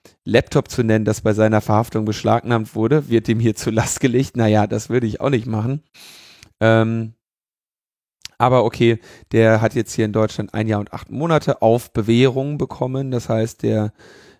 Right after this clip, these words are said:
äh, wird in Deutschland gar nichts Großartiges kriegen.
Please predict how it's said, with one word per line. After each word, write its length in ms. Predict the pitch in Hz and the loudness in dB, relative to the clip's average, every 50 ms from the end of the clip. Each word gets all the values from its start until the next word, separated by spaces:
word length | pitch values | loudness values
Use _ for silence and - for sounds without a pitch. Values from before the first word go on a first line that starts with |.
| _ _ | _ _
äh, 460 | - 110 107 107 107 107 107 104 104 107 - _ _ _ _ _ _ _ _ _ _ _ _ _ _ _ _ _ _ _ _ _ _ | -2 0 2 4 4 2 2 0 -2 -4 -8 _ _ _ _ _ _ _ _ _ _ _ _ _ _ _ _ _ _ _ _ _ _
wird 500 | - 104 101 113 120 123 123 - - - | -12 -6 0 4 4 4 4 2 -4 -10
in 200 | - - 113 110 | -6 -4 -4 -2
Deutschland 560 | 104 110 117 120 - - 120 110 110 - - | 0 2 2 0 0 0 -2 -2 -2 -4 -6
gar 200 | - - 107 113 | -4 -2 0 2
nichts 200 | 147 147 - - | 2 0 -2 -4
Großartiges 680 | - - 110 107 - - 101 107 - 107 104 107 98 - | -8 -6 -6 -4 -2 0 -2 -2 -2 -4 -6 -6 -8 -8
kriegen. 500 | - - - - 110 104 104 131 156 190 | -12 -10 -6 -4 -4 -4 -4 -4 -6 -6